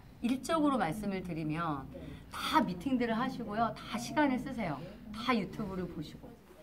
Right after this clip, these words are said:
일이 되는 사람과 안 되는 사람은 가입이에요. 가입이라도 시키고 유전자 검사라도 하고 콜라겐이라도 가입시키고 이 가입이라고 하는 행동을 계속해서 매출을 일으키는 사람들은 비즈니스가 돼.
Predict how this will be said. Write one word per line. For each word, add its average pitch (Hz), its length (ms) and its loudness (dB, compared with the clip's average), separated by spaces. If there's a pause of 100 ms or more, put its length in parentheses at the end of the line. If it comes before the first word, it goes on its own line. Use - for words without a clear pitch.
(320)
일이 262 240 2
되는 208 320 -2
사람과 214 460 4
안 151 160 2
되는 202 220 0
사람은 190 400 -2
가입이에요. 160 840 -2 (1000)
가입이라도 262 640 6
시키고 285 480 2
유전자 226 300 2
검사라도 220 500 0
하고 262 520 2
콜라겐이라도 285 720 2
가입시키고 185 560 -2
이 247 100 -2
가입이라고 262 640 4
하는 247 240 2
행동을 254 360 0 (100)
계속해서 202 420 -2
매출을 180 380 -2
일으키는 190 440 -4
사람들은 240 480 2
비즈니스가 185 580 -2
돼. 170 260 -6